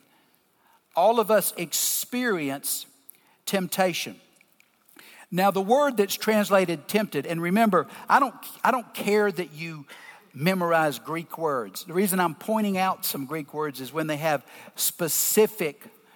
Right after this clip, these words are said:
meanings. And sometimes, because sometimes English words, the same English word might be used to translate different Greek words. 'Cause no,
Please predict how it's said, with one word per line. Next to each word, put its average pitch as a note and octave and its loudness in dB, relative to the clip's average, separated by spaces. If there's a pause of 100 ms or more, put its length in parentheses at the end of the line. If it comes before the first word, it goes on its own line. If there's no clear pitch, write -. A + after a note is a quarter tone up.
(140)
meanings. D3+ 0 (320)
And G3+ -2
sometimes, G#3+ 2
because F3+ -2
sometimes G#3+ 0
English A#3 -2
words, E3 -4 (240)
the D#3+ -4
same A3 2
English A3+ 0
word D#3 -2
might D#3+ 0
be D#3 -8
used E3 -8
to D3 -10
translate D3 -2
different D3+ 0
Greek F3+ -6
words. G#2 -10 (960)
'Cause D3+ -2
no, G3 2